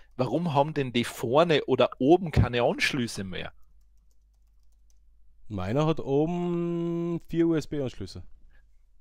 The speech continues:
Speaker 1: Ein U-S-B-C auch noch?
Speaker 2: Ähm, zwei, na, das ist schon ein älteres Gehäuse, deswegen damals,
Speaker 1: Ach so, okay.
Speaker 2: damals hat's noch kein
Speaker 1: Na, aber
Speaker 2: U-S-B-C gegeben.
Speaker 1: weil, weil wo ich mir denke, hey, ich brauche ja die Anschlüsse vorne und nicht hinten.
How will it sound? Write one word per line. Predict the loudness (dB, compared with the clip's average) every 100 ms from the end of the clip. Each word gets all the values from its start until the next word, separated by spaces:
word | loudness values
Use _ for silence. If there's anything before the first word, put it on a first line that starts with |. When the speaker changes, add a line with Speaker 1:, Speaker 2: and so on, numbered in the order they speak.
| -20 -20 -20 -20 _ -20 -18 -12
Speaker 1:
Ein | 0 2 4
U-S-B-C | 4 4 2 0 4 6
auch | 6
noch? | 4 2 -2 -18 -18 -18 -18 -8
Speaker 2:
Ähm, | -2 0 0 0 -4 -6
zwei, | -10 -4 0 0 0
na, | 0 4 4 2 -2
das | 0 0 -2
ist | -4 -2
schon | 0
ein | 2
älteres | 2 0 -2
Gehäuse, | -2 -2 -2 -2 -4
deswegen | -4 -6 -4 0
damals, | 2 6
Speaker 1:
Ach |
so, | 6
okay. | 8
Speaker 2:
damals | 6 2
hat's | 0 -6
noch | 0
kein | 2
Speaker 1:
Na, |
aber | 4
Speaker 2:
U-S-B-C | 2 -2 -8 -8
gegeben. | -8 -2
Speaker 1:
weil, | -2 -2 -14 -20 -16 -2
weil | 0
wo | 2
ich | 2
mir | 4
denke, | 2 4 4
hey, | 4 2 -10 _
ich | -16 -10
brauche | -2 0 2
ja | 0 -2
die | -4
Anschlüsse | -4 -2 -2 -2 -2 -2 -2
vorne | -2 -2 2 4 4 0
und | 0 -2
nicht | 0 4
hinten. | 4 2 -2 -12 -14